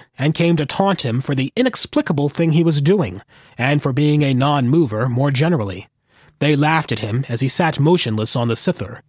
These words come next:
"You're as dead as a heap of the red sand your pet slides upon," one of them taunted. They jumped about, reveling in the freedom of their movement, rolling, dancing, spinning like wheels on the sands,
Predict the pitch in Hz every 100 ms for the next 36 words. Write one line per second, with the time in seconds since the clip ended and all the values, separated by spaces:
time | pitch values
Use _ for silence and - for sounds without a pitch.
0 | _ _ _ _ _ - - - _ 185
1 | 277 202 131 110 - 190 214 208 185 165
2 | 262 240 156 156 175 233 165 - - 254
3 | 175 170 208 - 247 - - 320 285 175
4 | 165 151 123 95 98 - _ - _ 123
5 | 120 110 110 - 120 113 101 - _ _
6 | _ _ - - - 220 151 202 196 190
7 | 147 165 - - - 131 165 170 170 165
8 | - 160 165 165 151 160 151 156 143 165
9 | - - - 117 139 160 160 156 156 143
10 | 151 165 175 165 - - - - - 233
11 | 247 233 226 185 185 226 165 147 165 160
12 | - 190 185 135 107 -